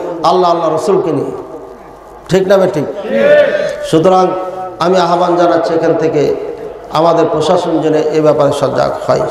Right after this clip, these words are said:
সোচ্চার হয়। বলেন আল্লাহুম্মা আমিন। আল্লাহ তুমি কবুল করে নাও। ভাইরা আমার, আলোচনা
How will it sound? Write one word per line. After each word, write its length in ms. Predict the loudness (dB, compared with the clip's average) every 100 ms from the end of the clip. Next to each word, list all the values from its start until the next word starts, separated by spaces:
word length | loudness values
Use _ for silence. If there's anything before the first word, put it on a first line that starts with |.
| -4
সোচ্চার 320 | -4 -2 -2
হয়। 180 | -2 -6 -8 -12 -14 -16 -16 -16 -16 -16 -20 -20 -6 0
বলেন 220 | 4 4
আল্লাহুম্মা 460 | 4 4 2 0
আমিন। 1000 | -4 -6 -10 -10 -10 -8 -6 -4 -6 -2 0
আল্লাহ 180 | 2
তুমি 220 | 2 0 2
কবুল 280 | 2 2
করে 160 | 2 -2
নাও। 260 | -6 -8 -10 -10 -10 -8 -8 -6 -8 -10 -14 -18 -18 -18 -4 0
ভাইরা 260 | 2 4
আমার, 220 | 4 4 2 0 -4 -6 -8 -10 -2
আলোচনা 720 | 2 2 4 4 4 2